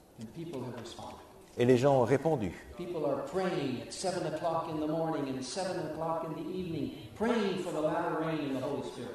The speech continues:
Speaker 2: Les gens prient à sept heures le matin, à sept heures le soir pour que le Seigneur envoie son Saint-Esprit.
Speaker 1: People are studying their Bibles and learning at what point in Earth's history we are, that Jesus is soon to come.
Speaker 2: Et ils étudient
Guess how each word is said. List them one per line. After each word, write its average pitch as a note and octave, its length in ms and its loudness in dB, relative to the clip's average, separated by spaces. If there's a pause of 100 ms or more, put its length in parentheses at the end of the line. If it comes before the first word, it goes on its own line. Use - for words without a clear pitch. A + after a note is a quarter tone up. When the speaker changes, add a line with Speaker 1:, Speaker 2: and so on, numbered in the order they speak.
(140)
Speaker 2:
Les D3 160 10
gens D3 220 12
prient D#3+ 580 6
à A#2+ 100 6
sept D3+ 320 8
heures D#3 120 12
le D3+ 100 10
matin, D3 300 8
à C3 100 10
sept D3 380 6
heures D3 100 12
le C#3+ 120 6
soir C#3+ 320 8
pour B2+ 160 -2
que C3 100 8
le B2 80 10
Seigneur C3 380 6
envoie C#3+ 260 10
son G#2+ 180 0
Saint-Esprit. F#2 540 -2
Speaker 1:
People F#3+ 180 0
are F#3+ 60 0
studying A3+ 480 2
their F3+ 160 2
Bibles F#3+ 500 4
and E3+ 180 0
learning G#3+ 380 2
at E3+ 180 -2
what G3+ 120 0 (480)
point B3+ 320 2
in G3 80 4
Earth's G3 280 2
history G3 380 2
we E3+ 200 2
are, D#3+ 420 8
that D3+ 100 -2
Jesus F3 440 0
is C3 60 -6
soon C#3+ 280 -4
to B2+ 160 -6
come. B2 100 -6 (340)
Speaker 2:
Et - 100 12
ils D3+ 160 12
étudient F#3 580 10